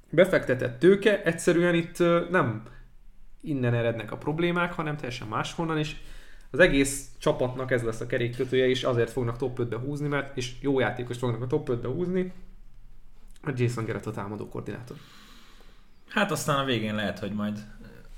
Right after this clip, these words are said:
Speaker 2: ő már nem éli meg azt az új játékosnak az érkezését. Én azért vidámabb témára kocintottam. Tartunk egy icipici szünetet, egyrészt a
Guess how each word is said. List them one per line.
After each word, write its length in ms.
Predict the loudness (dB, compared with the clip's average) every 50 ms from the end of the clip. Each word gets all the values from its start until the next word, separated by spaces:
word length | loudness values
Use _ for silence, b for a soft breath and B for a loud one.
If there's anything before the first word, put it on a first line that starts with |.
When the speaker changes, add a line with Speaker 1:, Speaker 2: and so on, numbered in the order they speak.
| -8
Speaker 2:
ő 80 | -4 0
már 160 | 2 4 4
nem 160 | 4 4 4
éli 220 | 4 2 0 0 -2
meg 360 | -2 -4 -4 -8 -10 -12 -12 -14
azt 160 | -14 -10 -8
az 100 | -8 -6
új 140 | -4 -2 -2
játékosnak 680 | 0 0 0 -2 -4 -6 -6 -6 -6 -8 -6 -8 -6 -6
az 100 | -4 0
érkezését. 960 | 0 0 0 0 -2 -4 -2 -4 -4 -2 0 0 0 0 0 -6 -12 -14 -14 -14 -14 -14 -14 -14 -16 -10 0
Én 160 | 2 2 4
azért 240 | 4 4 4 4 4
vidámabb 400 | 6 6 6 6 6 4 0 -2
témára 600 | 0 0 2 2 2 2 2 2 0 -2 -4 -10 -6
kocintottam. 1080 | -4 -4 -4 -2 -2 -2 2 2 2 2 2 2 4 4 4 4 4 0 -2 -4 -10 -14 -16 -18 -18 -20 -20 -20 -12
Tartunk 380 | -8 -6 -6 -6 -6 -8 -6 -6
egy 180 | -6 -8 -8 -6
icipici 540 | -4 -2 -2 0 -2 -2 -2 -2 -4 -2 -4
szünetet, 680 | -4 -2 -2 0 0 0 2 2 0 0 -2 -8 -10 -6
egyrészt 460 | -6 -6 -4 -4 -4 -6 -6 -8 -6
a 380 | -6 -6 -6 -6 -10 -10 -14